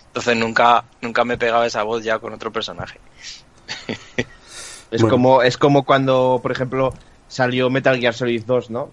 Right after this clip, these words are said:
Speaker 2: Que, que, que solo habiendo un, un juego doblado nada más, que fue el primero,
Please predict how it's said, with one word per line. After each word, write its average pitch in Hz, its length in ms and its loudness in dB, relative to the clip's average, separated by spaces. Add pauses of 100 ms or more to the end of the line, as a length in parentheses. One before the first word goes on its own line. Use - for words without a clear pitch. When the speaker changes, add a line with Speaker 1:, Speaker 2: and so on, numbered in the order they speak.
Speaker 2:
Que, 104 720 2
que, 98 800 0
que 113 120 2
solo 135 300 4
habiendo 143 380 2
un, 160 300 0
un 156 200 -4
juego 143 280 2
doblado 131 380 2
nada 120 180 4
más, 123 260 2
que 127 120 -2
fue 127 120 0
el 120 60 0
primero, 123 420 0